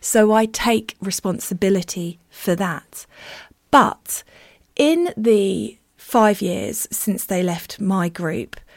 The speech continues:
where's been their development? Where's been their questioning? Where's been their opening up to a different way?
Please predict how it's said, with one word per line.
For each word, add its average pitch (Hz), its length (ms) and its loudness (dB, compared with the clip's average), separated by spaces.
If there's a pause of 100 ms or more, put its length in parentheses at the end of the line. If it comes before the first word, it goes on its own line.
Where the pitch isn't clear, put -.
(500)
where's 269 380 4
been 247 300 2
their 240 280 2
development? 220 800 0
Where's 214 320 2
been 220 260 2
their 214 340 4
questioning? 214 720 -8
Where's 196 320 0
been 196 280 -2
their 208 360 2
opening 175 480 -6
up - 320 -10
to 180 240 -4
a 170 60 -4
different - 500 -12
way? 220 420 -4